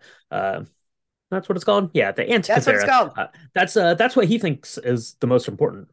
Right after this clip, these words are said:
Speaker 1: right? Um, quick aside, I really like that they used the, they brought the spear kind of into play because that kind of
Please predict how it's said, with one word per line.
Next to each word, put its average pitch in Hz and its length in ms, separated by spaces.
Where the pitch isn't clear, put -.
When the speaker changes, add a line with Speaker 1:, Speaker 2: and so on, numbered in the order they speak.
Speaker 1:
right? 123 260
Um, 110 220
quick - 180
aside, 120 320
I 139 140
really 180 260
like 147 220
that 127 120
they 110 80
used 110 360
the, 110 360
they 113 120
brought 127 200
the 110 80
spear 156 400
kind 151 200
of 120 80
into 117 160
play 113 220
because 117 280
that 156 160
kind 175 120
of 147 60